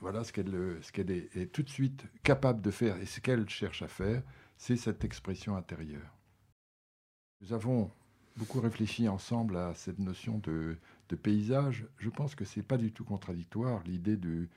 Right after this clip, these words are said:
d'un paysage. Euh, on en parlera aussi. Euh, mais j'aimerais savoir ce que vous pensez de cette idée ou de cette première définition, je dirais, de la sculpture.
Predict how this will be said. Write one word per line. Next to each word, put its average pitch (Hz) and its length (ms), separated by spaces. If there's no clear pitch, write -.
d'un 82 80
paysage. 101 760
Euh, 78 640
on 87 160
en 82 80
parlera 78 580
aussi. 127 480
Euh, 78 720
mais 95 120
j'aimerais 104 280
savoir 107 340
ce - 80
que 101 100
vous 95 140
pensez 110 420
de - 80
cette - 200
idée 104 480
ou 95 80
de 87 120
cette - 360
première 117 340
définition, 95 560
je 98 120
dirais, 92 260
de 87 120
la 82 120
sculpture. 80 520